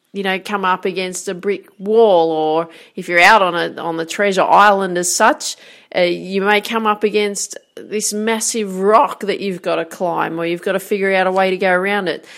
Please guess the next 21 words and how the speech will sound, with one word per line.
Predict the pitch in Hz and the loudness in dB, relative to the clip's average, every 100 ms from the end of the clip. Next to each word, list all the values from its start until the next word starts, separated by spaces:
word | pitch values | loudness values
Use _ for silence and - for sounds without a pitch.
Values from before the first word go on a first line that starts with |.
| - - | -20 -14
So | - 220 214 202 - _ _ _ _ _ _ _ _ _ _ _ - - - - _ _ - | 2 6 6 6 -2 _ _ _ _ _ _ _ _ _ _ _ -18 -16 -16 -20 _ _ -4
the | 202 | -4
thing | 196 262 302 | 0 0 2
that | 269 - | 2 4
I | 190 | 4
want | 202 175 _ _ _ - | 2 -2 _ _ _ -10
to | 220 | -4
get | 190 190 | 0 0
across | 185 - 214 285 - - | -2 -2 0 0 -4 -6
to | 240 | -2
you | 190 | 0
is | 175 175 170 | 0 -2 -2
that | - 180 170 - _ _ _ _ _ _ - | 0 2 2 -2 _ _ _ _ _ _ -14
if | 180 - | -12 -10
you're | 202 | -8
going | 220 220 262 285 | -6 -4 -4 -4
to | 254 214 | -8 -8
look | 202 220 220 | -2 -4 -4
for | - 208 | -10 -4
your | 185 170 175 | 0 0 0
treasure, | - 202 208 220 180 135 196 | -4 -2 -2 0 0 0 -2